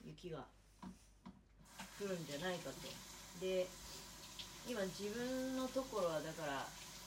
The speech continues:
雨か、もしくはあられ。どうかな、これがだからね、あの、今日の夜中にね、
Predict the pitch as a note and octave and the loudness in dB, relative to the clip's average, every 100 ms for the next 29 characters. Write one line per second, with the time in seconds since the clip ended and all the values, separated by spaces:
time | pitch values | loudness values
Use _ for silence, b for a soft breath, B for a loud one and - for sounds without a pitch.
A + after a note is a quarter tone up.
0 | - - - - - - - - - F#4 | -10 -10 -10 -10 -10 -10 -10 -6 2 2
1 | F#4+ B3+ - - - - - - D#4+ - | 4 2 2 -2 -2 -6 -8 -2 -2 -2
2 | - D#4 - F3 F#3+ F#3 F#3 - - - | 2 4 4 4 6 8 6 4 -10 -8
3 | - - - - - - - - - - | -8 -8 -8 -8 -10 -10 -10 -10 -10 -10
4 | - - G3+ B3+ C4 B3+ A#3+ A#3+ A#3+ - | -10 -4 2 6 6 4 2 0 0 -2
5 | A3+ A#3 A#3 A#3 A3 G#3 A3 A#3+ A#3 G#3+ | 0 0 0 0 0 0 0 0 0 0
6 | G3+ G3 G3 F#3+ - - - - - - | -2 -2 -2 -4 -8 -10 -10 -10 -10 -10
7 | - - A3+ G#3 F#3 C#3+ - - - - | -10 -6 0 2 2 0 -4 -8 -8 -8
8 | - - - - - - - - - - | -8 -6 -6 -8 -12 -14 -14 -18 -16 -14
9 | - - F3+ G3+ G#3 A3+ F#3 C#3+ D3+ D#3+ | -10 -4 0 0 0 -2 -2 -4 -4 -4